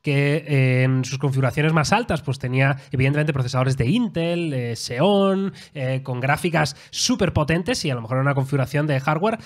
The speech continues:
que fácilmente superaba los seis mil, siete mil euros, muy enfocada a, a profesionales y que además,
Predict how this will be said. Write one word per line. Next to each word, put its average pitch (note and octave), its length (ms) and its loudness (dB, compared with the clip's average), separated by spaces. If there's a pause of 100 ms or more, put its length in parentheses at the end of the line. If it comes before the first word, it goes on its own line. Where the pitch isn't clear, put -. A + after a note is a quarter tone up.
(120)
que A#2 280 -10 (120)
fácilmente C3+ 540 -2
superaba C3+ 340 2
los C3+ 140 0
seis B2+ 180 -4
mil, G#3 180 0
siete C#3+ 180 -4
mil D3+ 140 2
euros, G3 400 0 (200)
muy D#3+ 180 2
enfocada E3+ 560 0
a, A#2+ 460 2 (160)
a C#3+ 80 -2
profesionales F#3+ 760 0
y B3+ 100 -6
que E4 120 0
además, G#3+ 540 0